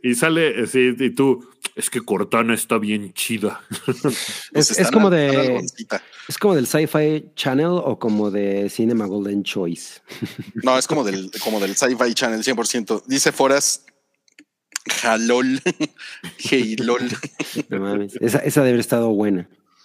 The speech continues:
Speaker 2: Bueno, pero miren, ahí está. Eh, el, el Hyperitos Choice fue Better Call Saul, la, la mejor serie de dos mil veintidós, y ganó por mucho, ¿eh?
Speaker 3: La Madrastra, luego en segundo lugar, y en tercer lugar, Andor bien acá.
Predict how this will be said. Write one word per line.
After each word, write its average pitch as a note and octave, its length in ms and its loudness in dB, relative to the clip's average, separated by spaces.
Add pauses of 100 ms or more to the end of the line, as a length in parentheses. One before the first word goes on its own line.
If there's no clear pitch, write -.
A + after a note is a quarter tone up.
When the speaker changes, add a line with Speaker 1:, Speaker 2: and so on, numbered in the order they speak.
(640)
Speaker 2:
Bueno, E3+ 200 4
pero C#3+ 200 4
miren, F3 280 2
ahí C3+ 200 2
está. E3 360 2 (500)
Eh, A2 600 2
el, A#2 380 0
el B2 180 -2
Hyperitos C#3+ 680 0
Choice F3+ 380 0
fue D#3 220 0
Better C#3+ 240 -2
Call C#3 200 -2
Saul, D3 320 -4 (360)
la, A2+ 160 0 (120)
la A2+ 120 -6
mejor C3+ 200 -2
serie D3 180 0
de B2+ 80 0
dos G#2+ 100 -4
mil C3+ 100 -2
veintidós, C3+ 460 -4
y A#2+ 100 -2
ganó A#2 240 -2
por B2 220 -2
mucho, G#2 440 -6
¿eh? C3 120 -12 (480)
Speaker 3:
La G2+ 160 -2
Madrastra, E3+ 800 2
luego A2 260 2
en A2 140 2
segundo G#2+ 280 0
lugar, B2+ 220 0
y B2+ 140 -2
en G#2 80 2
tercer G#2 320 -2
lugar, G2+ 480 0 (340)
Andor G#2 540 2
bien G2+ 280 2
acá. E2+ 600 -6